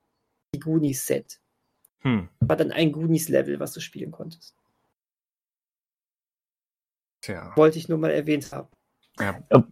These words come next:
Speaker 2: passt
Speaker 3: bei den
Speaker 2: jetzt.
Speaker 3: Goonies, aber wer hat denn die Rechte an den Goonies jetzt? Amblin oder Warner Bros? Dann ist ja eher ein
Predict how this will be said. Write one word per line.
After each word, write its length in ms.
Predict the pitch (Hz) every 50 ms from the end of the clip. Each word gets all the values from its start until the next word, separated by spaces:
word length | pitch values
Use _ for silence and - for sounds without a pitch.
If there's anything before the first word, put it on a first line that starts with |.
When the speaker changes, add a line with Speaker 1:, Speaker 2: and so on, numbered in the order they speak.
| _ _
Speaker 2:
passt 140 | - 117 107
Speaker 3:
bei 80 | 110 98
den 100 | 107 107
Speaker 2:
jetzt. 80 | -
Speaker 3:
Goonies, 420 | - 113 127 151 156 135 - - -
aber 500 | - - - - - - - 104 104 107
wer 100 | 107 107
hat 100 | 117 165
denn 120 | 175 160
die 80 | 123 107
Rechte 280 | 104 107 104 - -
an 60 | 113
den 80 | 110 107
Goonies 360 | 101 104 107 107 104 98 101
jetzt? 320 | - 101 95 - - - -
Amblin 380 | 107 113 117 - 147 156 151
oder 200 | 120 123 123 113
Warner 220 | 107 104 104 98 92
Bros? 380 | 95 98 101 98 - - - _ _ _ _ _
Dann 120 | - 107 98
ist 160 | 92 - -
ja 40 | 107
eher 220 | - 107 110 104
ein 220 | 104 104 104 -